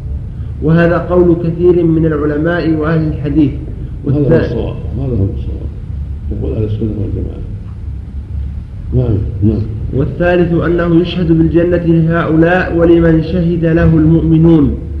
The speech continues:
Speaker 1: كما في الصحيحين أنه مر بجنازة فأثنوا عليها
Speaker 2: مر.
Speaker 1: بخير.
Speaker 2: مر بجنازة.
Speaker 1: أنه مر بجنازة فأثنوا عليها بخير، فقال النبي صلى الله عليه وسلم: "الثالث أنه يشهد بالجنة لهؤلاء ولمن شهد له المؤمنون"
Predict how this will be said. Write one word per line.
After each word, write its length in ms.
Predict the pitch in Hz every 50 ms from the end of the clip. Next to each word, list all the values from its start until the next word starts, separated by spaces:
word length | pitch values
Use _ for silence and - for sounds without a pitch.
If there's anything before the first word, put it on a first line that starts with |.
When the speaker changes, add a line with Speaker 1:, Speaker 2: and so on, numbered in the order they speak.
| - - -
Speaker 1:
كما 240 | 151 156 165 170
في 80 | 160 160
الصحيحين 760 | 160 - - - 165 160 156 156 151 - 165 165 165 165 151 131 -
أنه 320 | 156 160 165 160 160 160
مر 520 | 147 160 175 175 165 165 170 165 160 151 - 143
بجنازة 760 | 160 165 139 160 156 151 165 170 175 170 160 160 175 170 165 - - - - - - -
فأثنوا 580 | 170 - - 170 170 - - 160 165 156 151 139
عليها 420 | 143 151 165 170 165 165 160 -
Speaker 2:
مر. 60 | 160 165
Speaker 1:
بخير. 380 | 156 143 151 165 165 151 - - - - 101 101
Speaker 2:
مر 100 | 107 110
بجنازة. 680 | 98 98 95 87 90 - - - - - - - - 131
Speaker 1:
أنه 320 | 143 160 165 170 165 170
مر 340 | 165 170 180 185 165 175 170
بجنازة 800 | 165 165 160 - 165 156 165 165 170 170 165 160 170 170 170 165
فأثنوا 640 | - - 139 - 175 180 170 175 165 160 151 135
عليها 380 | 139 156 165 175 170 170 160 156
بخير، 520 | 147 160 160 - 160 170 180 170 170 160 139
فقال 300 | 147 139 - 170 170 170
النبي 420 | 160 156 156 156 165 165 160 151 165
صلى 140 | 190 175 160
الله 360 | 156 156 160 165 165 165 151
عليه 220 | 156 160 160 160 156
وسلم: 560 | 147 143 - 156 170 165 175 180 175 165 160 - - - - - - - - - - _ - - - - - - - - -
"الثالث 500 | 254 - - 180 175 170 175 180 160 165
أنه 480 | 165 - 156 175 170 170 175 170 165 180
يشهد 300 | 175 - 175 170 156 160
بالجنة 680 | 165 165 156 147 165 170 175 180 170 170 165 170 165
لهؤلاء 760 | 160 160 165 170 151 127 160 160 165 170 175 180 151 - 156
ولمن 460 | 165 170 175 170 170 165 165 160 160 156
شهد 420 | - - 185 170 170 175 160 160
له 340 | 165 165 170 170 165 165 160
المؤمنون" 760 | 156 156 165 165 156 160 165 156 160 170 170 156 143 120 110